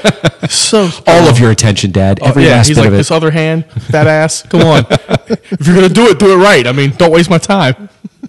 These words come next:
Speaker 2: So speaking of the draft, let's get right into it. So, I mean, are you guys as equally as excited that it's, it's actually <clears throat> giving us, it,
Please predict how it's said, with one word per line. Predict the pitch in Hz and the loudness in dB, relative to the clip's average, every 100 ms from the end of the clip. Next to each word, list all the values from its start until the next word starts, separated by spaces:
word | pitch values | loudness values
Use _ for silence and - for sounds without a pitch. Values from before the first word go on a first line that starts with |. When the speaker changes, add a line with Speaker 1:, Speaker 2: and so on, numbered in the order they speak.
| - - - _ - - | -20 -20 -20 _ -20 -16
Speaker 2:
So | - 156 | -6 -4
speaking | - 170 165 | -2 -2 0
of | 147 | 0
the | |
draft, | 139 147 214 165 | 0 0 0 0
let's | 131 - | 0 0
get | 151 170 | 0 2
right | 147 160 | 2 2
into | 170 208 131 | 0 0 2
it. | 104 | 2
So, | - 143 | 2 2
I | 143 | 2
mean, | 139 143 | 0 0
are | 151 | 0
you | 147 | 0
guys | 170 170 120 | -2 -2 -2
as | 117 | -2
equally | 120 120 117 113 | -2 -2 0 0
as | 98 | -2
excited | - - 110 101 147 | -6 -4 -2 -2 -4
that | 123 101 - | -4 -6 -8
it's, | 127 120 135 | -14 -12 -10
it's | 123 | -4
actually | 110 - - 104 101 - | -4 -4 -4 -4 -6 -6
<clears throat> | - 175 98 - _ _ _ - - | -2 -2 -4 -8 _ _ _ -18 -8
giving | 104 139 131 | -2 0 2
us, | 127 - - _ - - | 0 0 -4 _ -20 -10
it, | 165 147 | -8 -8